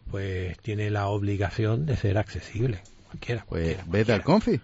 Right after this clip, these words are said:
Speaker 1: Cualquiera,
Speaker 2: vete.
Speaker 1: cualquiera
Speaker 2: Vete
Speaker 1: de
Speaker 2: al
Speaker 1: ellas,
Speaker 2: Confi.
Speaker 1: porque si no, además, no tienes el certificado positivo, ¿no?, de las autoridades.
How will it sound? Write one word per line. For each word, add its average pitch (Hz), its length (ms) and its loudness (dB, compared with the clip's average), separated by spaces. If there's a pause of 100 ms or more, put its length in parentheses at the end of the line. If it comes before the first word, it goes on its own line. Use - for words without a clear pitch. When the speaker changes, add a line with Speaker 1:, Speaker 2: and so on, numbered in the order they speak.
(160)
Speaker 1:
Cualquiera, 143 460 2
Speaker 2:
vete. - 560 -20
Speaker 1:
cualquiera 120 580 -4
Speaker 2:
Vete 202 200 4
Speaker 1:
de 185 100 2
Speaker 2:
al 147 100 4
Speaker 1:
ellas, 101 140 -2
Speaker 2:
Confi. 104 100 2
Speaker 1:
porque 98 240 -2
si - 140 -10
no, 95 120 -8
además, 107 280 -2
no 101 120 -4
tienes 101 320 -2
el 98 680 -4
certificado 95 640 -4
positivo, 127 540 -2
¿no?, 120 140 -2
de 110 80 0
las 90 100 -2
autoridades. 95 580 -4